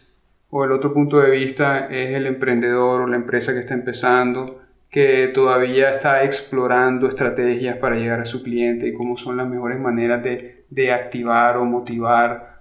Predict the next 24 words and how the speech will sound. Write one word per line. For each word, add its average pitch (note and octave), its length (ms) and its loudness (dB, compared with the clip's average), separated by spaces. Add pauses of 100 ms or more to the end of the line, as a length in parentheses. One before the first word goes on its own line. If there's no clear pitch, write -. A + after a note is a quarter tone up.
a C3 220 2
los B2 180 0
usuarios B2 560 0
que C3+ 120 -8
interactúan B2 540 -4
con B2+ 120 -6
su C3+ 140 -8
marca B2 400 0
a - 100 -6
que C3 100 -6
realmente B2 920 -2
tomen C#3+ 240 2
una C#3 220 2
acción B2+ 500 -4
que B2+ 140 -6
sea B2 320 -6
comprar A#2+ 600 0
o A#2+ 100 -4
contactar, A#2+ 720 -2 (260)
eh, B2+ 520 -2
relacionada B2+ 540 -2
con B2+ 120 -4
una B2+ 180 -2
promoción. A#2+ 720 -6